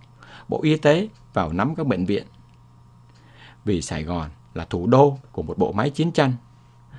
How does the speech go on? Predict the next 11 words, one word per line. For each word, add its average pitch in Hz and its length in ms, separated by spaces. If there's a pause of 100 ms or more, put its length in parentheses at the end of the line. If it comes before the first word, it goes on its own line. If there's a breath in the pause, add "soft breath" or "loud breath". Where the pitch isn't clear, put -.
(180 loud breath)
Bộ - 140
Quốc 147 180
phòng 90 280 (180)
tiếp 180 200
quản 87 300
nhiều 92 180
đất 127 180
đai, 113 320 (640 loud breath)
nhà 85 220
cửa 82 220
nhất, 127 220